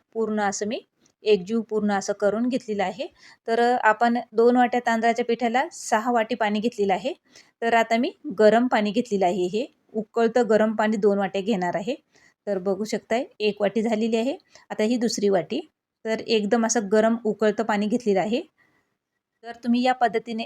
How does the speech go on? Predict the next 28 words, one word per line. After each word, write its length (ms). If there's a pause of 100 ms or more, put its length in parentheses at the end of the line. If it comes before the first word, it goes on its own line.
(100)
एकदम 420
प्रोसिजर 520
अशी 240 (1160)
आशाला 380
अशी 220
केली, 360 (180)
तर 220
एकदम 400
तुमचे 260
असे 260 (480)
चवदार 460
आणि 260
खुसखुशीत 480 (140)
जिभेवर 320
ठेवताच 460
विरघळणारे 520
पापड 340
होणार 320
आहेत 260
आणि 200
झटपट 380 (120)
तयार 220
होतात, 240 (120)
काही 240
वेळ 260
लागत 280
नाही 200
याला. 180